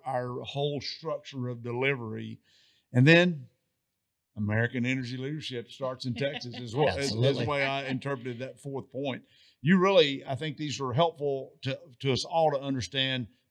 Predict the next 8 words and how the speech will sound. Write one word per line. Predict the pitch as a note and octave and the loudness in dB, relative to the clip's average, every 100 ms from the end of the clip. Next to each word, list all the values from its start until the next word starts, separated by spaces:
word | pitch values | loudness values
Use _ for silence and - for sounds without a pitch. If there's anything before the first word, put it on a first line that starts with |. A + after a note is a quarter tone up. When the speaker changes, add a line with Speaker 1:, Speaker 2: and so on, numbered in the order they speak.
| _ | _
Speaker 1:
Texas' | E3 D#3+ D3+ B2+ | 2 2 2 0
role | B2+ C#3 C3 C3 B2+ C3 | -2 -2 0 -2 -4 -6
in | B2+ | -4
the | B2 A2+ | -4 -8
entire | G2+ B2+ B2+ A#2+ A2 - _ _ B2 | -6 -6 -6 -8 -12 -20 _ _ 0
global | C3 C#3 A#2+ | 4 4 2
supply | - A2+ G#2+ F#2+ | -6 -8 -12 -12
chain. | - | -16